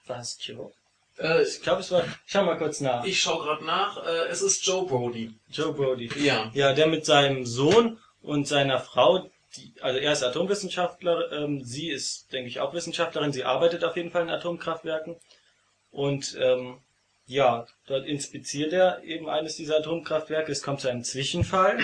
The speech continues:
Speaker 1: Also man merkt, das Ganze spielt auch ein wenig an, äh, Fukushima an. Es kommt zum Zwischenfall.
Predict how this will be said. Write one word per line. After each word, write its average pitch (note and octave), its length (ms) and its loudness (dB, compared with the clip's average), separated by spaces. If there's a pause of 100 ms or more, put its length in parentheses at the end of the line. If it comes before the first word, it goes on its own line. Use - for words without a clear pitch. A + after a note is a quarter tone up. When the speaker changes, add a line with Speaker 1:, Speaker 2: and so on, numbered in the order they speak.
(640)
Speaker 1:
Also C3+ 180 -8
man B2+ 180 -2
merkt, C#3 180 0
das - 120 -6
Ganze C#3 300 -2 (240)
spielt D#3+ 380 -8
auch B2+ 80 0
ein B2 160 -2
wenig D3+ 260 -2
an, C3 180 -2
äh, B2+ 80 -8
Fukushima C#3 680 -8
an. D3 280 -6 (760)
Es - 180 -4
kommt D#3 200 2
zum C3 180 -4
Zwischenfall. G3 840 -2